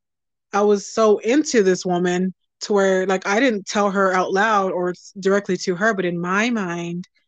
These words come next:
I was like, "Okay," I was planning out a life with her. Like, "I'm gonna sacrifice this, this, that, and the other because I really wanna be with her. Like, she cares about me, I care about her,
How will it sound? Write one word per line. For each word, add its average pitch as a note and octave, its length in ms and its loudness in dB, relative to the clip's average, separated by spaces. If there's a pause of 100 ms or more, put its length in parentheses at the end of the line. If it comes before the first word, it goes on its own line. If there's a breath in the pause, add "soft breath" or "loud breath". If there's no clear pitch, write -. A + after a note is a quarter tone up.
(420)
I G3 140 2
was F#3+ 100 2
like, F#3+ 160 -2
"Okay," F#3 320 -2
I F#3 60 2
was A#3 160 -2
planning F3+ 320 -2
out F#3 120 0
a F#3+ 60 0
life A3+ 280 -2
with G3 160 -10
her. D3+ 240 -14
Like, F3 240 -12 (460)
"I'm G3 120 0
gonna G#3+ 120 2
sacrifice F#3 580 -2
this, A3 240 4
this, G3+ 300 0
that, F#3 220 2
and F3 120 0
the F3 100 2
other F#3+ 420 2 (1120)
because F#3+ 280 0
I G3 60 4
really G3+ 240 4
wanna F#3+ 240 2
be F#3 200 2
with A3+ 220 0
her. E3 340 -8
Like, E3+ 260 -4 (540)
she - 200 -4
cares G#3 220 0
about F3+ 240 0
me, F#3 120 0
I G3 140 0
care F#3+ 180 -2
about F3+ 260 -2
her, F3 320 -2